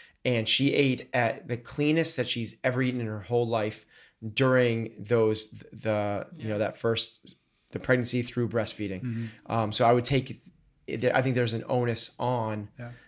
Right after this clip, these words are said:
Speaker 1: the responsibility of the mother to, I don't know what the answers are other than, like, normal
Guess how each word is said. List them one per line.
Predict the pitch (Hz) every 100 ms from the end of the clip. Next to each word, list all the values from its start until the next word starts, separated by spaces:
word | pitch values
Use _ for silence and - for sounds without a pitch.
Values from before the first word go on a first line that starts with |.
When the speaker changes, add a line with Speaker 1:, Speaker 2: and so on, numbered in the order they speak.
| -
Speaker 1:
the |
responsibility | 110 - 120 113 110 113 107 -
of | 123 110
the | 104
mother | 107 107 107
to, | 104 - 110 104 104 _ _ -
I | 127
don't | 135
know |
what | 127
the | 117 110
answers | 120 127
are | 139 156 -
other | 120 117
than, | 110 107
like, | 104 -
normal | 113 113 113 110 107